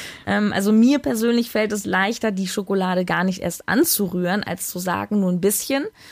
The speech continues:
Aber es gibt auch viele, bei denen ist das anders. Die sagen, hey, ich gönn mir gerade so nach dem Sport, da belohne ich mich dann, da esse ich dann auch mal ein Eis oder sowas. Mm, kann wunderbar funktionieren. Und es ist auch, man,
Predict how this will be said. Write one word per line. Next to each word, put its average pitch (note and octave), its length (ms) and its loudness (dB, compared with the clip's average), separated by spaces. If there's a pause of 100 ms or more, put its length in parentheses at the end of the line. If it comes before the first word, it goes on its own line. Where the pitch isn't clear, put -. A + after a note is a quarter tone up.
(460)
Aber A#3 500 0
es - 160 -4
gibt A3+ 180 -4
auch A3+ 100 0
viele, A#3+ 300 2
bei G#3 140 2
denen G3 200 0
ist F#3+ 180 -4
das - 260 -6
anders. F3+ 320 -2
Die F#3 120 -6
sagen, F#3+ 320 0
hey, A#3+ 240 0
ich G#3+ 200 -4
gönn A3 200 2
mir G#3+ 320 0
gerade F#3+ 320 -2
so F#3 120 -6
nach F3+ 160 -2
dem F#3 120 -4
Sport, B3 520 0
da F#3+ 40 0
belohne G3 360 2
ich A3+ 120 -2
mich G#3+ 180 -2
dann, G3+ 340 0 (320)
da F#3 140 -2
esse F#3 160 -2
ich F#3 60 -8
dann F#3+ 140 -4
auch - 120 -8
mal F3 80 -2
ein F3 140 -4
Eis A3 400 -2
oder F#3+ 200 -2
sowas. F#3 500 -2 (400)
Mm, G3 200 0 (340)
kann C4 260 -4 (100)
wunderbar A#3+ 500 0
funktionieren. G#3 640 0
Und G3+ 140 -4
es A3+ 80 -4
ist B3+ 120 -2
auch, C4 160 0 (280)
man, A#3 200 0